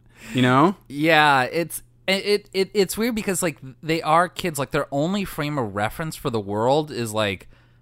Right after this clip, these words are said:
Speaker 2: their hometown or college. Like, they don't have any other frame of reference for the world.
Speaker 1: Yeah.
Speaker 2: And it, it's like, you see it, it's like everything they talk about is, you know, something from their childhood or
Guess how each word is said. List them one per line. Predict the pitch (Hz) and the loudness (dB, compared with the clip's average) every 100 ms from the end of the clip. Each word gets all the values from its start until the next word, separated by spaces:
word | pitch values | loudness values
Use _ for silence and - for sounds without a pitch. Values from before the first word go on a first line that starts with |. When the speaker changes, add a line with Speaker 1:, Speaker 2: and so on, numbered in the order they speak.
| _ | _
Speaker 2:
their | - 117 | -4 -2
hometown | 110 135 156 175 - 135 135 131 120 _ _ _ | 0 -2 -2 -4 -4 -2 -2 -2 -6 _ _ _
or | 131 131 | 0 0
college. | - - 120 113 92 92 - | 0 0 2 2 -4 -10 -10
Like, | 117 - | -8 -4
they | 127 | -6
don't | 117 131 143 147 | -2 0 0 -4
have | 151 151 143 - | -6 -6 -6 -10
any | 127 127 135 | -8 -6 -6
other | 120 113 113 | -6 -4 -4
frame | - 120 113 117 | -6 -8 -6 -6
of | 101 | -6
reference | 101 110 120 110 | -6 -6 -8 -10
for | - 104 | -10 -10
the | 95 | -8
world. | 101 101 123 165 190 113 | -4 -2 0 -2 -4 -6
Speaker 1:
Yeah. | 110 104 98 101 | -6 -6 -8 -6
Speaker 2:
And | 151 156 156 - _ - | -2 0 -2 -10 _ -4
it, | 170 165 | -4 0
it's | 165 180 | -2 -2
like, | 151 | -4
you | 156 | -4
see | 135 - 202 220 | -4 -2 -2 -2
it, | 156 | -2
it's | 120 | -4
like | 139 117 - - _ - | -4 -6 -10 -20 _ -4
everything | 160 175 202 196 185 | -2 0 -2 -4 -6
they | 170 | -6
talk | - 139 135 135 | -6 -2 -2 -2
about | 131 123 120 113 - | -2 0 0 -2 -6
is, | 120 113 107 104 - - _ _ _ | -8 -6 -6 -8 -10 -12 _ _ _
you | 123 | -6
know, | 120 107 101 95 - - | -2 -2 -4 -8 -14 -10
something | - 135 143 123 | -6 -6 -8 -8
from | 139 | -6
their | 120 107 | -6 -6
childhood | - - 117 113 117 127 117 113 110 - | -6 -4 -2 -4 -4 -4 -2 -4 -6 -8
or | 110 107 | -6 -4